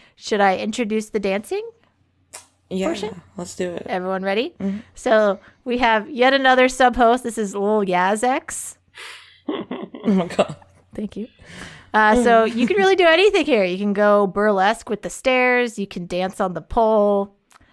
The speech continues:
Speaker 1: you, which Lil Yaz X would really like. Uh, you can
Speaker 2: <laughs>
Speaker 1: crowd surf the audience. Uh, whatever you feel like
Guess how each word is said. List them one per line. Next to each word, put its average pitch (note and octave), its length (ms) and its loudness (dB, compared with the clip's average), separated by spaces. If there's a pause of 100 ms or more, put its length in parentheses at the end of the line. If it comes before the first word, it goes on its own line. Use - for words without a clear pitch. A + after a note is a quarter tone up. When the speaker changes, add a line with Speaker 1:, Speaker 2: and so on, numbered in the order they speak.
(180)
Speaker 1:
you, F3+ 220 -6
which F3 200 -10
Lil F3+ 220 -4
Yaz E3+ 360 -4
X F3 360 -12
would E3+ 160 -10
really D#3+ 180 -6
like. E3 380 -8 (340)
Uh, F#3 340 2
you F#3+ 140 -6
can A3 200 -2
Speaker 2:
<laughs> G#3 80 -6
Speaker 1:
crowd G#3+ 300 2
surf G#3 360 -2
the - 120 -6
audience. G#3 840 -2 (320)
Uh, F3+ 480 -2 (180)
whatever C4 680 2
you A#3 340 -4
feel A3+ 300 -4
like G#3+ 500 -2